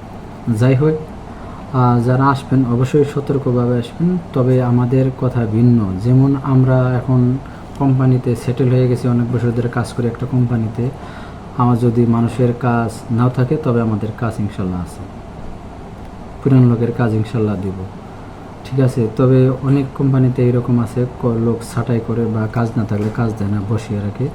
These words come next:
তবে পুরান লোকের কাজ ঠিকই দেয়, আপনারা যাচাই করে দেখতে পারেন। তবে যারা আসবেন মালয়েশিয়া, অবশ্যই একটু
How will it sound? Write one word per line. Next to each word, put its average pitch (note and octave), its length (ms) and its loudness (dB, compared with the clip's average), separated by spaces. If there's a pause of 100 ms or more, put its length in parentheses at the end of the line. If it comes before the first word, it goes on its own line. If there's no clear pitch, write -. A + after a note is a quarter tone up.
(360)
তবে C3+ 200 6 (100)
পুরান D#3 200 4
লোকের C3+ 280 2
কাজ B2 180 -2 (100)
ঠিকই G#2+ 240 -4
দেয়, E2 240 -6 (760)
আপনারা A#2+ 340 0
যাচাই B2+ 320 2
করে A2 180 2
দেখতে G#2 360 -4
পারেন। G#2+ 180 -2 (440)
তবে B2 180 4
যারা B2 180 2
আসবেন C3 340 2
মালয়েশিয়া, B2 440 2
অবশ্যই A#2 380 0
একটু A#2 400 -2